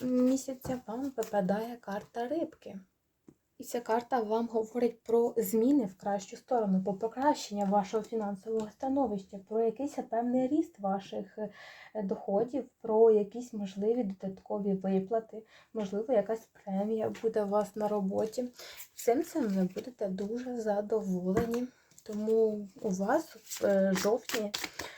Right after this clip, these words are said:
будуть різні моменти, будуть і складності, але, м, під кінець місяця ви все зможете налагодити. Тельці. На початок місяця випадає карта Коса,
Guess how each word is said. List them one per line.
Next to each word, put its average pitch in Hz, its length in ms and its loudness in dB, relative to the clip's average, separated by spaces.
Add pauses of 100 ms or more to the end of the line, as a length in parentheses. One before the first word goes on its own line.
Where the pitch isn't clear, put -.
(280)
будуть 214 460 2
різні 190 440 4
моменти, 208 480 4 (100)
будуть 190 300 0
і 185 40 -2
складності, 285 720 -2 (160)
але, 190 400 2 (480)
м, 226 400 -10
під - 120 -8
кінець 196 460 0
місяця 269 420 -4
ви 208 60 0
все 302 240 -2
зможете 226 440 -4
налагодити. 220 840 -2 (340)
Тельці. 269 460 -4 (1120)
На 254 120 0
початок 226 520 0
місяця 214 440 -6
випадає 208 580 0
карта 233 400 -4
Коса, 285 520 0